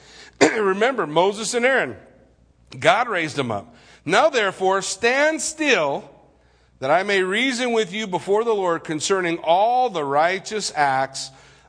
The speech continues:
of the Lord, which he did to you and your fathers." It's the righteous acts of God and how God's been there for his people.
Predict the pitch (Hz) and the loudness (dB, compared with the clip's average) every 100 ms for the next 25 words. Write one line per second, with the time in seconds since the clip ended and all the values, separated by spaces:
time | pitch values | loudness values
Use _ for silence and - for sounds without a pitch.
0 | - 139 135 147 139 131 110 98 110 107 | -4 -4 -2 -2 0 0 -2 -4 -8 -10
1 | 143 156 143 147 156 160 - 117 123 139 | -8 -8 -6 -4 -2 -6 -8 -10 -6 -6
2 | 139 135 - 104 92 90 113 - 107 98 | -6 -8 -6 -6 -6 -14 -16 -14 -10 -2
3 | 123 175 175 220 214 - - _ _ - | 0 0 -6 -10 -8 -10 -12 _ _ -8
4 | 135 135 135 135 - - - _ _ 123 | -2 -2 -2 -6 -8 -8 -10 _ _ -12
5 | 120 123 131 110 90 87 98 101 113 131 | -10 0 0 0 -2 -10 -16 -6 -2 -2
6 | 135 135 127 120 147 156 139 123 - 127 | 0 -2 -2 -4 -2 -2 -4 -6 -4 -4
7 | 117 156 151 123 | -4 -4 -4 -8